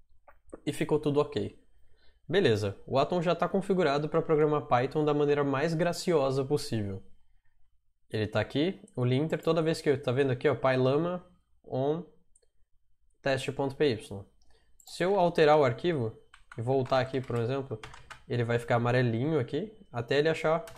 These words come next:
até ele lintar o arquivo completo de novo, então a cada save ele vai olhar isso pra mim. Beleza. A configuração pra, pra codar Python basicamente acabou.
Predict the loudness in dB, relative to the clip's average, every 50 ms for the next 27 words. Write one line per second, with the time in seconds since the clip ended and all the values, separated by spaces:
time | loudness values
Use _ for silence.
0 | -16 -16 -18 -20 -20 -20 -20 -20 -20 -20 -20 _ -12 -8 -2 0 2 4 4 4
1 | 4 2 0 0 0 0 2 2 2 2 0 0 -2 -2 0 -2 -2 -2 -2 -2
2 | 0 0 0 0 0 -4 -2 -2 0 0 0 0 0 -2 -4 -2 -2 -2 0 0
3 | 0 0 0 -2 -2 0 2 2 2 2 0 0 0 0 0 2 4 4 4 4
4 | 4 2 0 -4 -6 -6 -6 -6 -4 -4 -6 -8 -10 -14 -18 -20 _ _ _ _
5 | -20 -20 -20 -20 -20 -20 -20 -20 -20 -20 -20 -20 _ _ _ -4 0 0 2 2
6 | 0 -2 -6 -10 -12 -14 -20 -20 -20 -20 -20 _ _ _ _ _ -20 _ _ -20
7 | -20 _ _ _ -20 _ _ -6 -4 0 2 2 2 4 4 2 2 2 0 -2
8 | -2 0 -2 -2 -4 -6 -16 -20 -16 -8 -2 -2 -2 -2 -2 -8 -20 -20 -20 -20
9 | -20 -20 -20 -20 _ _ -4 2 2 4 6 4 4 4 4 4 4 4 2 -2
10 | -2 -2 0 2 0 0 0 2 0 0 2 2 0 -2 0 0 0 0 0 -4
11 | -6 -8 -14